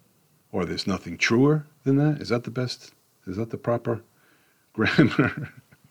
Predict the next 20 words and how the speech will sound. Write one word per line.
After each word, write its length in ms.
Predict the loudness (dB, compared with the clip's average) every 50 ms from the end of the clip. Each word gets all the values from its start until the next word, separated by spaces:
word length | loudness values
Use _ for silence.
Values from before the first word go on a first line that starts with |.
| _ -20 -20 _ _ -18 -18 -18 -18 -18 -10
I 80 | -10 -6
talk 280 | 2 4 4 4 4 4
like 140 | 0 0
a 60 | 0 -4
truck 280 | -2 -2 -2 -2 -2
driver. 340 | -4 -4 -4 -4 -4 -6 -6
I 120 | -6 -8
apologize. 600 | -8 -10 -8 -6 -6 -6 -6 -6 -8 -10 -8 -6 -2
And 160 | 2 4 6
I 80 | 6 6
apologize 640 | 6 6 6 6 8 8 6 6 4 2 2 0 0
to 120 | 0 0
all 120 | 2 2 0
the 80 | -2
truck 220 | -2 -4 -4 -4 -2
drivers 400 | -4 -4 -4 -4 -8 -10 -12 -12
out 200 | -14 -14 -14 -16
there 140 | -18 -16
that 140 | -16 -16 -16
I, 240 | -16 -16 -16 -20